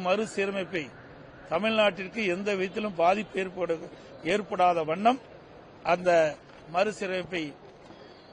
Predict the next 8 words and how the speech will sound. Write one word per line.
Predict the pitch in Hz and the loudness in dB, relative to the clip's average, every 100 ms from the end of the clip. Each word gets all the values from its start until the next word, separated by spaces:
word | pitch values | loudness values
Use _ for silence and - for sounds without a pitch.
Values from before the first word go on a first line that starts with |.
| - - - - | -20 -20 -20 -4
நடத்த | 175 190 220 | -4 -2 -2
வேண்டும் | 190 180 170 | -2 -4 -6
என்றும், | 165 190 160 107 - - - - - - - | -6 -8 -8 -14 -20 -20 -20 -20 -20 -20 -14
அதேபோல | - 202 226 214 220 226 - - - - - - - - - - - - - - - - | -4 0 2 2 4 2 0 -20 -20 -20 -20 -20 -20 -20 -20 -20 -20 -20 -20 -20 -20 -8
கோதாவரி | 156 220 240 240 226 226 | 6 6 10 8 8 0
காவிரி | 202 202 208 202 | 0 2 2 0
இணைப்பு | 190 196 202 | -2 -6 -8
திட்டத்தை | 185 170 175 196 | -12 -6 -6 -6